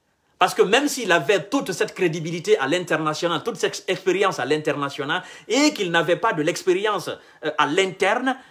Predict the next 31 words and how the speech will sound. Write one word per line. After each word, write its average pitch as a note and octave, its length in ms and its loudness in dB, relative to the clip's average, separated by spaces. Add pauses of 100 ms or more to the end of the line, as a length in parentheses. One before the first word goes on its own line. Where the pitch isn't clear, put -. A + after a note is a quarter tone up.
(120)
on D#3 120 -2
se D#3+ 120 -6
serait D3+ 240 0
dit, G3+ 100 -6
ben, C3 260 0
il B2 60 -6
va B2+ 120 -4
pas, D#3+ 160 -2
il D#3 120 -6
va C3+ 120 -2
pas E3 140 -2
réussir C3+ 400 -4
parce - 160 -6
qu'il C#3 120 -10
n'a C3 100 -6
pas D#3+ 160 -6
d'expérience C#3 560 -6
des A#2 260 -6
hommes D3 140 -4
avec B2+ 240 -6
lesquels A#2+ 300 -6
il A2+ 80 -6
va B2 80 -4
travailler. C#3 480 -8 (440)
Mais C3 120 -2
lui, A3+ 240 0
déjà, D#3+ 240 2
il C#3 100 0
a B2+ 60 -4
cette D3+ 160 -8
expérience. D#3+ 500 -6